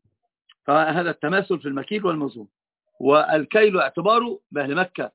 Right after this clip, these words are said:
والموزون بأهل المدينة والموزون كذلك. فالكيل والوزن هو ما كان على زمن النبي صلى الله عليه وسلم، هذا الاعتبار به، الكيل والوزن على ما كان، آه، يعني في زمن النبي. لكن في وقتنا المعاصر الآن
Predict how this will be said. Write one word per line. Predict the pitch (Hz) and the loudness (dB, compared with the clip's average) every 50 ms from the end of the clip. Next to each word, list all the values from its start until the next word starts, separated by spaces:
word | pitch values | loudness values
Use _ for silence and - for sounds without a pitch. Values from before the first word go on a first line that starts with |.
| _ | _
والموزون | - 139 139 143 147 147 131 156 180 175 165 _ - - | -6 -4 -4 -2 -4 -4 -4 -6 -10 -10 -12 _ -14 -8
بأهل | 135 143 131 - 147 | -4 -4 -2 -2 -2
المدينة | 143 135 143 151 170 170 143 120 _ _ _ _ _ _ _ _ - | -4 -4 -4 -4 -4 -4 -4 -6 _ _ _ _ _ _ _ _ -2
والموزون | 135 147 156 151 151 156 180 | 0 0 0 -2 -4 -4 -6
كذلك. | 143 165 147 135 131 123 - - _ _ _ _ _ _ _ _ _ _ _ _ - 339 320 - _ _ _ _ _ _ _ _ _ _ _ _ _ _ _ _ - - - | -4 -4 -4 -4 -6 -8 -12 -18 _ _ _ _ _ _ _ _ _ _ _ _ -16 -16 -16 -16 _ _ _ _ _ _ _ _ _ _ _ _ _ _ _ _ -12 -4 -2
فالكيل | 139 127 - - 214 226 220 208 | -2 -2 0 0 2 4 4 4
والوزن | 190 175 175 202 233 214 180 180 | 4 4 2 0 -2 -2 -2 -4
هو | 175 165 160 | -6 -4 -4
ما | 156 147 | -4 -4
كان | - - 170 190 196 | -4 -2 -2 -2 0
على | 170 151 151 147 139 | -2 -2 -2 -4 -4
زمن | 120 180 180 180 175 160 | -4 -4 -6 -4 -6 -8
النبي | 147 139 143 160 175 165 | -8 -8 -8 -8 -10 -10
صلى | - - 143 135 | -12 -16 -16 -16
الله | 135 131 135 156 156 | -10 -4 0 2 2
عليه | 147 139 135 135 | 2 0 -4 -6
وسلم، | 127 - - 120 107 101 127 | -12 -16 -16 -16 -10 -4 -4
هذا | 156 156 151 | -2 0 0
الاعتبار | 143 127 120 - 147 160 165 151 | -2 -2 -2 -2 -2 -2 -2 -2
به، | 135 135 _ _ _ _ _ _ - _ _ _ | -6 -14 _ _ _ _ _ _ -20 _ _ _
الكيل | _ _ - 151 151 135 | _ _ -2 -2 0 0
والوزن | 135 127 123 143 185 202 175 _ _ _ _ _ _ - - | -2 -4 -2 0 0 0 -2 _ _ _ _ _ _ -6 -4
على | 123 135 131 | -2 -2 -2
ما | 135 143 | -2 -2
كان، | 143 - 208 226 233 | 2 2 2 2 2
آه، | 233 247 _ _ _ _ _ - - _ _ - - - - - | -2 -8 _ _ _ _ _ -20 -20 _ _ -20 -18 -16 -12 -6
يعني | - 143 143 123 135 143 147 147 131 | -4 -2 -2 -2 -2 -2 -4 -4 -6
في | - 127 | -8 -8
زمن | 120 143 156 156 | -4 -4 -4 -4
النبي. | 147 139 135 123 123 127 | -4 -6 -6 -8 -6 -4
لكن | 180 202 180 202 | -4 -2 -2 -2
في | - - | 0 0
وقتنا | 190 190 - _ _ - 233 220 202 190 185 - _ _ _ _ _ - 139 | 0 0 0 _ _ -2 0 0 0 0 -2 -4 _ _ _ _ _ -4 -2
المعاصر | 151 160 160 160 175 185 190 - - | -2 0 2 2 2 2 2 0 -6
الآن | 147 131 135 - 156 175 202 226 220 | -10 -8 -6 -4 -2 -2 -2 -4 -8